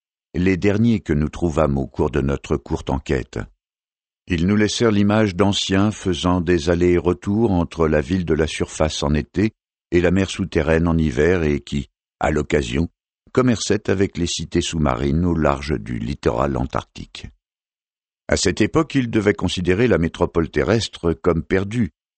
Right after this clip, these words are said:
car les bas-reliefs montraient de nombreux signes des néfastes ingressions du froid. La végétation déclinait, et les terribles neiges de l'hiver ne fondaient plus complètement, pas même au cœur de l'été. Le cheptel de sauriens était presque décimé,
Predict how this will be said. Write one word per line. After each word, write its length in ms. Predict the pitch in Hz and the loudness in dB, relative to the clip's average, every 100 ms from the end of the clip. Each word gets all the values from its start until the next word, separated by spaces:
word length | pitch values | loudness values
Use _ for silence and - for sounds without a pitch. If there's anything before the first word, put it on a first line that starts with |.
| _ _ | _ _
car 240 | - 76 71 | 0 2 2
les 140 | 69 | 0
bas-reliefs 520 | 64 64 69 101 113 | 2 0 2 0 0
montraient 420 | 95 90 - 98 85 | 0 -2 2 2 2
de 140 | 76 | 2
nombreux 380 | 80 101 80 80 | 2 2 0 0
signes 440 | - 104 92 80 | 0 0 2 0
des 180 | 73 73 | 0 0
néfastes 580 | 78 80 90 - - 67 53 | 2 0 0 -2 -4 -6 -4
ingressions 600 | 67 73 69 73 - 76 | -2 0 0 -2 -2 -2
du 140 | 58 50 | -4 -8
froid. 380 | - 57 - _ _ _ _ _ _ _ _ - | -6 -6 -6 _ _ _ _ _ _ _ _ -2
La 80 | |
végétation 680 | 73 82 87 87 95 - 104 | 0 0 0 0 0 0 0
déclinait, 580 | 98 95 104 104 67 57 57 - | 0 0 -2 0 0 -4 -10 -6
et 300 | 69 65 62 | -4 -2 -2
les 180 | 64 65 | -4 -4
terribles 640 | - 80 87 78 62 65 | -2 0 0 -2 -2 0
neiges 280 | 80 80 - | 0 0 -2
de 100 | 67 | -4
l'hiver 400 | 62 92 95 76 | -2 2 2 2
ne 160 | 71 | -2
fondaient 420 | - 78 78 73 | -2 -4 -2 -2
plus 200 | - 107 | -2 -6
complètement, 680 | 101 82 - 80 - 85 64 _ _ _ _ - | -2 -2 -2 -2 0 -2 -2 _ _ _ _ -2
pas 120 | 58 | 0
même 260 | 67 80 71 | 2 0 0
au 100 | 62 | -2
cœur 260 | - 82 | -2 -2
de 100 | 64 | -2
l'été. 460 | 60 69 - 50 - _ _ _ _ _ _ _ - | -4 -4 -6 -10 -12 _ _ _ _ _ _ _ -2
Le 120 | 90 | 0
cheptel 520 | 87 131 - 117 98 | 2 0 0 0 0
de 140 | 76 87 | 0 -2
sauriens 500 | - 110 101 127 135 | 0 0 2 2 2
était 220 | 113 110 | 0 -2
presque 340 | - 117 - | -4 -4 -2
décimé, 640 | 113 113 117 - 95 67 | -2 -2 -4 -2 -2 -2